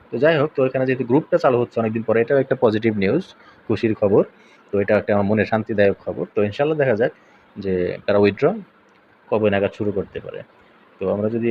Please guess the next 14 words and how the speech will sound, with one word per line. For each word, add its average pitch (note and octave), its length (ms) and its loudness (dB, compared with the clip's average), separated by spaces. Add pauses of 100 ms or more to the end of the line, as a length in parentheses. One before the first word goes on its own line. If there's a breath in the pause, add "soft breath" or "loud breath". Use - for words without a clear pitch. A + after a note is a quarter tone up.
আহ, G#2+ 520 -2
অন্যান্য A2 300 -2
গ্রুপেও G#2+ 280 0
যাই, G2 200 0 (2500)
এই C#3 80 0
যেখানে C3 220 2
সবাই A2+ 240 0
একই G#2+ 160 0
কথা G2 200 -4
যে G#2 160 -4
again A#2+ 260 2 (120)
time G#2+ 240 0
extended G2 460 -12
by F#2+ 120 2